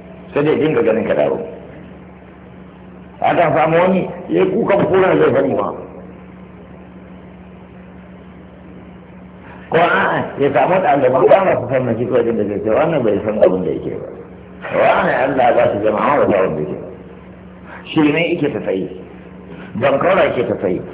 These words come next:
Wannan ba za ka yafe masa ba. Ya zo ya faɗi ka.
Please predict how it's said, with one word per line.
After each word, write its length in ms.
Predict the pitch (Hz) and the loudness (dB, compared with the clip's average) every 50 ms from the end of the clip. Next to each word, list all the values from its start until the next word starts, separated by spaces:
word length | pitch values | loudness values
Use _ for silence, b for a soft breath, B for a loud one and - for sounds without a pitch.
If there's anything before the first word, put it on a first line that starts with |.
| - - - | -16 -14 -10
Wannan 460 | - - 95 110 120 123 123 120 110 | -4 0 0 2 2 2 0 0 0
ba 80 | - - | 4 4
za 120 | - 190 | 4 4
ka 120 | - - | 4 2
yafe 240 | - 82 - - 73 | 0 0 0 -2 -4
masa 200 | - - - - | -6 -8 -8 -10
ba. 160 | - - - - - - - - - - - - - - - - - - - - - - - - | -12 -12 -14 -16 -16 -18 -20 -20 -20 -20 -20 -20 -20 -20 -20 -20 -20 -20 -20 -20 -20 -20 -14 -6
Ya 180 | - 92 95 | -2 0 0
zo 80 | 92 92 | 2 2
ya 80 | 92 - | 0 0
faɗi 240 | 90 - - - - | 0 0 -2 -2 -6
ka. 120 | - - | -8 -10